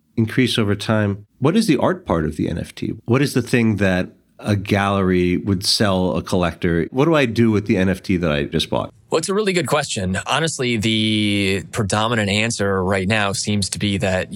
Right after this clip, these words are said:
Speaker 2: you try to sell it as fast as possible to somebody else for even more money than what you paid for it.
Speaker 1: So it's a stock?
Speaker 2: It's an asset that is in the middle of a market frenzy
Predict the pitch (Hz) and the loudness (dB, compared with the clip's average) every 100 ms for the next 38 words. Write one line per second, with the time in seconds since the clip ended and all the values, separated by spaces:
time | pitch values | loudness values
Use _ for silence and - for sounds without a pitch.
0 | 104 101 98 95 95 95 95 90 104 101 | -4 -2 -2 -2 -2 -2 -2 -2 -2 -2
1 | 101 98 - 104 98 95 98 95 95 - | -4 -4 -2 -2 0 -2 -2 -2 -2 -4
2 | 92 87 92 87 95 85 - 85 78 - | -2 -2 -4 -4 -2 -2 -4 -6 -4 -4
3 | 82 80 85 80 - - 87 87 82 82 | -6 -4 -4 -4 -4 -6 -4 -4 -2 -4
4 | 82 80 87 85 85 85 87 87 - 85 | -4 -4 -4 -4 -4 -4 -6 -6 -4 -4
5 | - - - - - - 110 98 90 - | -4 -8 -8 -8 -10 -2 0 0 -2 0
6 | 123 - - - _ _ - 107 104 - | 0 0 -8 -20 _ _ -6 -4 -2 -4
7 | 110 107 104 98 80 110 117 113 110 - | -2 -2 -2 -2 -2 -2 -2 -4 -6 -12
8 | - 98 104 104 107 101 101 110 110 107 | -4 -2 0 -2 -2 0 0 0 -2 -2
9 | 101 139 85 82 - 151 - | -2 -2 -6 -8 -8 -8 -8